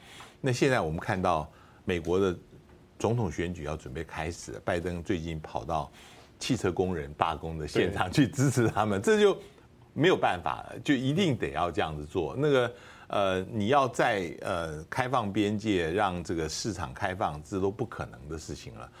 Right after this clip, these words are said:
Speaker 1: 所以，呃，我觉得在这个时候，呃，是中国大陆，呃，开始要谋求其他国家合作的一个机会。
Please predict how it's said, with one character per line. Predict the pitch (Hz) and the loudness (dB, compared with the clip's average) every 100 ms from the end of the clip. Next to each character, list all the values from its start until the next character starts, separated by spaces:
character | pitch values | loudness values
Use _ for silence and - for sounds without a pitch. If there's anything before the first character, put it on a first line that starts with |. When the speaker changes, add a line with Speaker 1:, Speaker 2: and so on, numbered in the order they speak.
| - - - - | -20 -20 -14 0
Speaker 1:
所 | 139 | 4
以， | 139 117 98 90 | 4 4 0 0
呃， | 98 87 | 0 0
我 | 85 90 | 0 -2
觉 | 85 98 | 2 2
得 | 120 120 | 4 4
在 | 98 139 113 | 4 0 0
这 | 104 | 0
个 | 90 | -2
时 | - | -4
候， | 78 98 80 76 - - - - | -4 -2 -2 -4 -10 -20 -18 -8
呃， | 82 76 | -6 -4
是 | 76 - 156 139 82 | -4 -4 0 0 0
中 | 110 98 | -2 -2
国 | 78 | 0
大 | 90 | 0
陆， | 80 87 78 71 - | 0 0 -2 -6 -10
呃， | 76 69 67 71 | -10 -10 -12 -10
开 | - 95 | -6 -6
始 | 95 69 | -6 -10
要 | 73 78 69 | -8 -6 -6
谋 | 67 80 | -4 -4
求 | 92 92 | -2 -4
其 | - - | -4 -4
他 | 78 | -4
国 | 78 - | -4 -4
家 | 82 78 | -4 -6
合 | - 65 | -6 -8
作 | 76 73 | -4 -6
的 | 69 | -6
一 | |
个 | 73 71 | -14 -16
机 | - 69 | -12 -12
会。 | - 64 | -8 -10